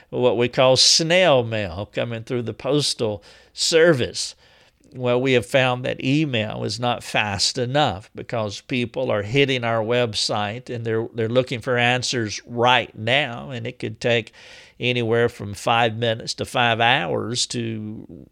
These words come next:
for us to respond to an email. And so we set up this live chat feature. It's instant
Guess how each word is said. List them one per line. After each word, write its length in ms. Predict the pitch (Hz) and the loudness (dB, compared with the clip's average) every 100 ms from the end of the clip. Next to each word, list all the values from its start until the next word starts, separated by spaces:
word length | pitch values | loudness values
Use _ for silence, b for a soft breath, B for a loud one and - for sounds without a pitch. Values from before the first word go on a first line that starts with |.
| - | -20
for 220 | - 120 | -2 2
us 160 | 117 - | 2 2
to 120 | 123 | -4
respond 600 | 107 107 - 120 120 113 | -4 -6 -2 0 0 -2
to 160 | 127 107 | -2 -2
an 200 | 107 - | -4 -4
email. 800 | 131 180 190 107 98 98 147 - B B B - | -2 -2 -4 -8 -6 -6 -6 -8 B B B -2
And 160 | 127 | 0
so 200 | - 139 | 2 2
we 160 | 127 131 | 2 0
set 260 | - 139 | 2 4
up 160 | 131 120 | 4 4
this 240 | 123 110 | 0 0
live 360 | 127 120 120 113 | 0 0 0 -2
chat 360 | - 123 107 - | -2 -2 -2 -6
feature. 580 | - 170 165 - 107 - | -4 -2 -2 -4 -6 -2
It's 240 | 113 - - | -2 -2 -4
instant 460 | 127 147 - 151 | -2 0 0 -2